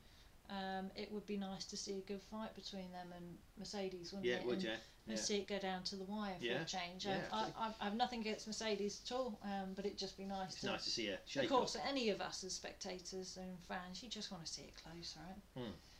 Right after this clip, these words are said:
Speaker 1: So
Speaker 2: Yeah.
Speaker 1: really, really brief look then at Formula Two. Um, so Formula Two obviously follows Formula One. It doesn't follow every round, but it was at Monaco,
Speaker 2: No,
Speaker 1: wasn't it?
Speaker 2: no.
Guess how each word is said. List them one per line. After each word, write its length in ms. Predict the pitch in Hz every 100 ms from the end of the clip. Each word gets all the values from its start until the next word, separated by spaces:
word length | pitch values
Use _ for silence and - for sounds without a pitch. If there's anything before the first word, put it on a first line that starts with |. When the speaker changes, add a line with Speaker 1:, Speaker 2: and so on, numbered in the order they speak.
| -
Speaker 1:
So 160 | - 285
Speaker 2:
Yeah. 80 | 285
Speaker 1:
really, 360 | 381 370 339 277
really 360 | 294 294 277
brief 380 | 220 262 247 208
look 200 | 240 208 214
then 240 | 220 220
at 100 | 214
Formula 340 | - 220 202 190
Two. 460 | 190 175 - 233 262 - -
Um, 600 | - 196 196 196 196 196 196 -
so 180 | 220 202
Formula 340 | 254 247 214
Two 260 | - 220 202
obviously 260 | 196 196 185 -
follows 340 | 247 220 185
Formula 300 | - 185 170
One. 180 | 170 185
It 100 | 208
doesn't 260 | 202 185 -
follow 180 | 190 185
every 260 | 180 170
round, 320 | 165 175 233 262
but 140 | 196
it 200 | 180 - -
was 140 | -
at 100 | 190
Monaco, 360 | 170 165 202 254
Speaker 2:
No, 100 | 117
Speaker 1:
wasn't 180 | 107 110
it? 60 | - -
Speaker 2:
no. 180 | 110